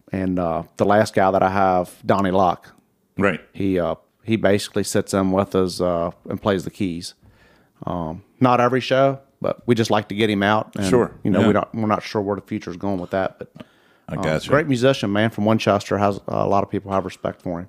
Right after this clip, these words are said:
Speaker 2: Daggone, that sounds good. We got,
Speaker 1: Right.
Speaker 2: oh, one thing we gotta do, too, before we get Ronnie is, you know, you got a great support system at home. We gotta give a shout out to your wife, too, wh-, whatever her name is.
Speaker 1: Yeah,
Speaker 2: Right?
Speaker 1: Jennifer Wolford. Yeah,
Speaker 2: There
Speaker 1: she's,
Speaker 2: you
Speaker 1: she's
Speaker 2: go.
Speaker 1: my biggest supporter.
Speaker 2: There
Speaker 1: So,
Speaker 2: you go.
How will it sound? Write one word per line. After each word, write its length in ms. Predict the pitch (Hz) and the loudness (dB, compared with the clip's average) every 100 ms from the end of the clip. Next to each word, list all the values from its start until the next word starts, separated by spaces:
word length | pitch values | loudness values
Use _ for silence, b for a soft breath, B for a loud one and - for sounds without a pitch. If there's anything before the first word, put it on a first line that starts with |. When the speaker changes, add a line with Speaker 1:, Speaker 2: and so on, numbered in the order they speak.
| - | -12
Speaker 2:
Daggone, 500 | 82 78 73 78 65 | -10 -8 -4 -4 -4
that 100 | 71 | -6
sounds 280 | - 82 73 | -2 -2 -2
good. 340 | - 87 64 | 0 0 0
We 80 | 92 | -2
got, 180 | 110 131 | 0 2
Speaker 1:
Right. 60 | 127 | 2
Speaker 2:
oh, 40 | 104 | 2
one 140 | 147 | 0
thing 160 | 143 117 | 0 -2
we 80 | |
gotta 180 | 104 101 | 2 2
do, 120 | 92 | 2
too, 220 | 90 104 90 | 2 2 2
before 260 | 76 95 | 0 0
we 100 | 71 | -2
get 140 | - 65 | -2 0
Ronnie 220 | 78 73 | 0 0
is, 140 | 67 - b b b b | -4 -10 b b b b
you 80 | 85 | -2
know, 40 | 82 | 2
you 120 | 82 | 2
got 80 | 87 | 2
a 60 | |
great 260 | 76 92 80 | 2 0 0
support 320 | - 85 90 | 0 -2 -2
system 240 | 71 - 64 | -4 -6 -4
at 60 | |
home. 180 | 65 82 | 0 0
We 80 | 80 | 2
gotta 140 | 82 | -2
give 100 | 78 | -2
a 40 | 71 | -6
shout 220 | - 80 | -2 -2
out 120 | 69 | -2
to 60 | - | -2
your 120 | 65 | 0
wife, 260 | 78 71 | 2 2
too, 300 | - 73 62 - | -2 -6 -4 -6
wh-, 240 | - - | -12 -4
whatever 240 | 80 73 | -2 -2
her 140 | 67 76 | -2 -2
name 180 | 69 64 | -4 -4
is. 80 | |
Speaker 1:
Yeah, 200 | 82 110 | 0 2
Speaker 2:
Right? 120 | 110 95 | 2 2
Speaker 1:
Jennifer 400 | 117 120 131 101 | 2 2 2 0
Wolford. 400 | 104 147 - - | 0 0 -2 -4
Yeah, 140 | 101 | 0
Speaker 2:
There 100 | - | 0
Speaker 1:
she's, 320 | - 123 127 | 2 2 2
Speaker 2:
you 60 | 98 | 2
Speaker 1:
she's 80 | 139 | 2
Speaker 2:
go. 60 | 135 | 2
Speaker 1:
my 80 | |
biggest 340 | 101 135 107 - | 2 2 0 -4
supporter. 440 | - - 104 101 - | -10 -4 -2 -2 -2
Speaker 2:
There 120 | 78 | 0
Speaker 1:
So, 120 | 92 | 2
Speaker 2:
you 40 | 90 | 2
go. 240 | 73 73 | 0 -2